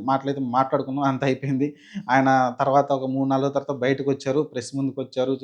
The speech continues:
ఇప్పుడు రీసెంట్‌గా అన్ని టీవీ ఛానల్స్ అయితే ఇంటర్వ్యూ ఇవ్వడం చూస్తున్నాం. అలానే చ-, YouTube ఛానల్స్‌లో చెప్పడం చూస్తున్నాం. ప్రెస్ మీట్లు పెడుతున్నాడు. ఆ, ఇప్పుడు మరి పోలీసులు మొన్నటిదాకా దాక్కున్నానన్న పోలీసులే మరి ఇప్పుడు ఆయన దర్జాగా తిరుగుతుంటే ఎందుకు అరె-, నన్ను అరెస్ట్ చేయడం లేదని ఆయనే క్వశ్చన్ చేస్తున్నాడు పోలీసులకి. అయితే మరి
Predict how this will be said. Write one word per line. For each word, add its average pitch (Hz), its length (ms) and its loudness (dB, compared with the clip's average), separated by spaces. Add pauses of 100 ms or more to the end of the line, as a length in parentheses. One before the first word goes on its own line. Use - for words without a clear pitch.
(280)
ఇప్పుడు - 260 -2
రీసెంట్‌గా 147 480 4
అన్ని 170 340 0
టీవీ 160 300 0
ఛానల్స్ 147 380 -2
అయితే 139 220 0
ఇంటర్వ్యూ 135 300 0
ఇవ్వడం 135 300 2
చూస్తున్నాం. 131 460 -2
అలానే 123 240 -2
చ-, 123 280 -4
YouTube 135 320 -2
ఛానల్స్‌లో 131 480 -2
చెప్పడం 127 340 -6
చూస్తున్నాం. 127 280 -8
ప్రెస్ 123 320 -8
మీట్లు 143 220 2
పెడుతున్నాడు. 135 480 -2 (520)
ఆ, 123 260 0
ఇప్పుడు 127 240 0
మరి 131 100 4
పోలీసులు 151 680 2
మొన్నటిదాకా 147 440 4
దాక్కున్నానన్న 147 720 4
పోలీసులే 151 460 0
మరి 143 140 0
ఇప్పుడు 135 160 -2
ఆయన 131 120 0
దర్జాగా 135 420 4
తిరుగుతుంటే 147 500 -2
ఎందుకు 151 300 -2
అరె-, 143 260 4 (340)
నన్ను 143 160 2
అరెస్ట్ 160 260 4
చేయడం 170 260 6
లేదని 165 180 4
ఆయనే 165 280 4
క్వశ్చన్ 170 360 0
చేస్తున్నాడు 143 360 0
పోలీసులకి. 139 440 -2
అయితే 131 180 -4
మరి 139 220 2